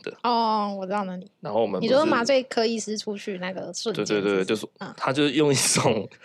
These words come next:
Speaker 1: <laughs> 就是愁容满面的神情，然后在那边，啊，这个
Speaker 2: 有点难解。
Speaker 1: 哦，可能蛮危险的哦，哇，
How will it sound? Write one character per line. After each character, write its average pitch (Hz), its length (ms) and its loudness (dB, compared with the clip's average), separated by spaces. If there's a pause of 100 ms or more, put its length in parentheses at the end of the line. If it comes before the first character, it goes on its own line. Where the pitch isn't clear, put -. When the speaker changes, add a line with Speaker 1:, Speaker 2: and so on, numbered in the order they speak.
Speaker 1:
<laughs> - 340 -20
就 - 100 0
是 143 100 2
愁 - 340 2
容 123 220 6
满 92 160 2
面 110 220 2
的 98 180 2
神 113 280 0
情， - 200 -2
然 98 120 -6
后 117 180 2
在 113 120 0
那 113 40 -2
边， 120 140 0 (640)
啊， 113 540 -2
这 - 120 -6
个 113 420 -4
Speaker 2:
有 240 80 4
点 220 160 2
难 196 240 0
解。 - 320 -6
Speaker 1:
哦， 104 320 0
可 - 140 -8
能 101 120 -6
蛮 107 220 0
危 117 160 2
险 90 240 -2
的 92 80 -2
哦， 95 280 -2
哇， - 120 2